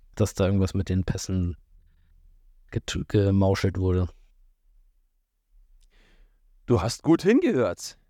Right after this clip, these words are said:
Speaker 2: Richtig. Du hast bestens sogar hingehört. Die erste Story ist absolut wahr und die zweite Geschichte ist falsch.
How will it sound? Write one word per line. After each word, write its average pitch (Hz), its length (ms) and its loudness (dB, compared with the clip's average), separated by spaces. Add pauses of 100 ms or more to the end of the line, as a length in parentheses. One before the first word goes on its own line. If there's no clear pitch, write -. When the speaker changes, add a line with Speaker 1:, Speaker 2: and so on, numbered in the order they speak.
(180)
Speaker 2:
Richtig. 156 720 0 (180)
Du 110 40 -8
hast - 180 -4
bestens 240 400 2
sogar 135 220 2
hingehört. 104 640 -2
Die 127 60 -2
erste - 280 0
Story 156 540 0
ist 160 400 -2 (100)
absolut 135 800 -2
wahr 135 300 2
und 101 120 -2
die 107 80 -6
zweite 123 380 0
Geschichte 113 440 -6
ist - 320 -8
falsch. 131 420 2